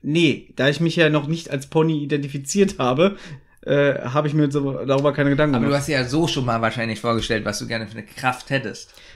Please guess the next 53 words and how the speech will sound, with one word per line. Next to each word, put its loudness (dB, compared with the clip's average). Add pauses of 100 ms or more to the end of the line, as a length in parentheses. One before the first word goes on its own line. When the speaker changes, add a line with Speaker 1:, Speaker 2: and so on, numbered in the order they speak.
(160)
Speaker 1:
Also -8
wenn 0
du 2
mich -2
jetzt -8
so -2
fragst, -6
dann 0
wäre 2
ich -4
gerne 0
ein -4
Einhorn, -2
weil -6
dann -6
kann -4
ich -8
ja 0
so -8 (200)
mich -4
selber 2
teleportieren -4
und -4 (560)
so, -2
äh, -2 (200)
Dinge 10
durch 6
die -2
Luft 0
schweben -2
lassen. -4
Zum -8
Beispiel -2
könnte 0
ich -4
jetzt -2
aus -2
der 2
Küche 0
ein 0
Messer 0
aus -6
dem -4
Messerblock -4
ziehen -2 (380)
und 2
dir 8
heimlich 4
von 2
hinten 2
in 4
den 6
Rücken. 2